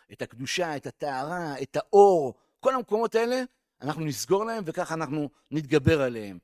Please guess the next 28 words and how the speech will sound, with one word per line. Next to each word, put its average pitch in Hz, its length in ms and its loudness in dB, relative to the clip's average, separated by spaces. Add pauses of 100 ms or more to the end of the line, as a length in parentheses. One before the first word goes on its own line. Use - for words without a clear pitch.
(260)
ברגע 185 260 0
שאני 170 400 -2 (120)
עושק - 720 -2 (640)
את - 140 -6
הרוח, 175 680 2 (380)
אני 139 160 -6
בעצם 135 360 -4
גם 123 180 -8
גומר 120 440 -6
את 113 140 -10 (480)
החומר. 87 380 -10 (340)
בסדר? 190 320 0 (360)
טוב. 123 320 -6 (1700)
אמ, 139 600 -4 (320)
אבל 175 220 2
מה 190 160 4
לא 185 200 2
מבינים, 170 320 -4
מקור 175 200 -4
מספר 160 240 -4
ארבע, 170 340 0
ועוד 160 120 0
מעט 160 180 -6
גם 147 160 -6
נגיע 147 240 -4
להלכות, 147 400 -6
שתבינו 151 460 -14
מה, 143 300 -6